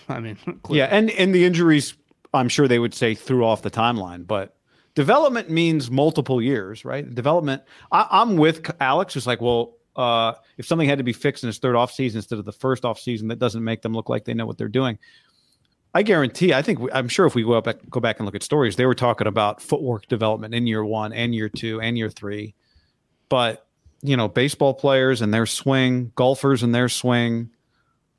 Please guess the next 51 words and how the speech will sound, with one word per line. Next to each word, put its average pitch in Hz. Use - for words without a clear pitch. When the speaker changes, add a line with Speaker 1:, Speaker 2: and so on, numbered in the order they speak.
Speaker 2:
these 208
are 302
not 143
necessarily, 120
you 160
know, 113
big 185
leaguers 139
are 107
talking 117
about 101
swing 131
developments 98
in 117
their 87
twenties, 127
late 143
twenty, 90
late 160
twenties, 90
obviously 113
twenties, 110
early 156
thirties. 131
J 127
D 135
Martinez 123
famously 110
changed 104
his 101
swing. 98
Justin 117
Turner 131
famously 117
changed 110
his 107
swing. 110
Josh 127
Donaldson, 123
these 180
guys 247
were 190
not 156
twenty-two 156
when 139
they 113
finally 123
figured 113
their 101
swing 151
out 82